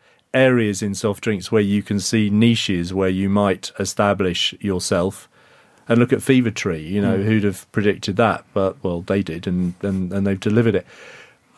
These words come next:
Speaker 1: So, I mean, the thing about soft, the soft drinks industry is it, it is global. And, um, and so it's very appealing for, for,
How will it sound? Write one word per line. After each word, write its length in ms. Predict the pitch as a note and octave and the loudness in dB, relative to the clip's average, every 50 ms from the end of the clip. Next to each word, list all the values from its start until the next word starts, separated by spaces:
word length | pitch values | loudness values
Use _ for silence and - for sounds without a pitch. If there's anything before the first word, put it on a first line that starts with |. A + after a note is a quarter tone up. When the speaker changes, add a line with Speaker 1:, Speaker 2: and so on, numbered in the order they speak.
| - - _ _ - | -20 -20 _ _ -10
Speaker 1:
So, 320 | - - D3 C#3+ C#3 C3+ - - - | 0 2 4 4 4 2 0 -4 -2
I 60 | C3 | 0
mean, 140 | C#3+ C#3+ C#3 | 2 2 2
the 80 | C#3+ | 4
thing 120 | - A3 G3+ | 4 4 4
about 280 | D3+ C3 G2 G2 G2+ | 4 2 2 0 -6
soft, 320 | - - - B2+ G#2+ - - | -8 0 0 0 0 0 -2
the 100 | - A2 | -6 -2
soft 240 | - B2+ A2 - | 0 0 -2 0
drinks 240 | - A#2 G#2+ G2 - | -2 -6 -4 -4 -4
industry 300 | A2 G2+ - - A2+ G#2+ | -6 -6 -4 -4 -2 -2
is 120 | A2 G#2 A2+ | 0 0 0
it, 140 | A#2+ G2 | -2 -2
it 160 | G#2 A2+ B2+ B2 | -2 -4 -2 -2
is 160 | A2+ A#2 - | -4 -6 -4
global. 560 | - - B2 A#2 G#2+ G2+ - - D2 E2+ - _ _ _ _ _ _ _ _ _ _ _ _ _ - | 0 2 4 4 4 2 0 -6 -12 -12 -14 _ _ _ _ _ _ _ _ _ _ _ _ _ -4
And, 460 | - A2 A2 A2 A2 G#2+ G#2 G#2 F#2+ - - | 0 2 2 2 2 2 0 -2 -2 -6 -4
um, 340 | - A2+ G#2+ G#2+ G#2 G#2+ A2 | -2 0 0 0 0 -2 -2
and 140 | - A2+ A2+ | -2 -4 -2
so 160 | G2+ A#2+ A2+ | 0 2 0
it's 140 | A2+ G#2 G2 | 0 0 -2
very 460 | G#2+ C3 B2+ B2 A#2+ A2+ G#2 G2 F#2 - _ - - | 0 2 2 4 4 2 0 0 -4 -8 _ -14 -12
appealing 540 | - - - - B2+ A2+ G#2 F#2 D2 C#2 E2 | -10 -4 0 2 2 2 2 -2 -2 -4 -10
for, 240 | F#2 - - G2+ F2+ | -8 -2 -2 -2 -2
for, 280 | - - - G2+ F#2+ | -2 -2 0 0 0